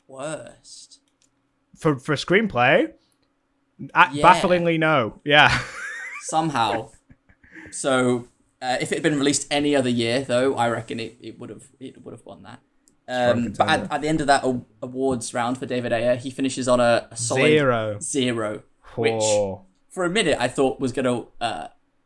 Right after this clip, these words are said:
Speaker 1: win him it, 'cause you went down to minus two at one point, didn't you, for James Gunn? And I
Speaker 2: Yeah,
Speaker 1: thought,
Speaker 2: yeah, we
Speaker 1: is,
Speaker 2: took, we took two points off. Yeah,
Speaker 1: is,
Speaker 2: yeah.
Speaker 1: is David Ayer gonna, gonna win for,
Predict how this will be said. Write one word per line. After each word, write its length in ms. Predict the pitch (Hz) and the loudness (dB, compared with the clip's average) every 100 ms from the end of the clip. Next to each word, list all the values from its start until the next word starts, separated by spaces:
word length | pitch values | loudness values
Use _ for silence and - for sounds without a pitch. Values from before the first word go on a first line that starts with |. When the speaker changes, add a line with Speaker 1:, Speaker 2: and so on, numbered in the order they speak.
| _ _ 135 | _ _ -14
Speaker 1:
win 300 | 131 135 139 | -2 2 2
him 220 | 113 104 - | 0 -6 -14
it, 240 | 113 - - | -18 -18 -14
'cause 200 | 139 123 | -12 -4
you 80 | 135 | -2
went 280 | 123 117 - | 0 -2 -2
down 200 | 127 127 | -2 -2
to 80 | 127 | -2
minus 380 | 123 123 117 - | -2 -2 -4 -6
two 200 | 143 131 | -4 -4
at 80 | |
one 200 | 139 127 | -6 -14
point, 220 | - 113 - | -16 -20 -20
didn't 180 | 135 | -20
you, 80 | 107 | -20
for 80 | 117 | -20
James 280 | 113 90 - | -20 -18 -20
Gunn? 300 | - - - - | -20 -18 -16 -14
And 100 | 120 | 2
I 20 | |
Speaker 2:
Yeah, 140 | 151 | 6
Speaker 1:
thought, 60 | 147 | 6
Speaker 2:
yeah, 80 | 139 | 6
we 60 | 127 | 4
Speaker 1:
is, 60 | |
Speaker 2:
took, 100 | 123 | -2
we 60 | 135 | -6
took 160 | 147 135 | -8 -8
two 120 | 131 | -6
points 260 | 123 110 | -6 -8
off. 240 | 107 101 - | -10 -12 -12
Yeah, 160 | 104 101 | -8 -4
Speaker 1:
is, 200 | 143 107 | -2 -2
Speaker 2:
yeah. 80 | 104 | -6
Speaker 1:
is 120 | 147 131 | -14 -8
David 260 | 143 151 | -6 0
Ayer 300 | 147 170 175 | 2 2 0
gonna, 260 | - 147 131 | -2 -2 -2
gonna 180 | 143 131 | -2 -2
win 520 | 117 120 135 208 339 _ _ - - - - _ | -2 0 0 0 -4 _ _ -20 -20 -20 -20 _
for, 160 | - - | -20 -18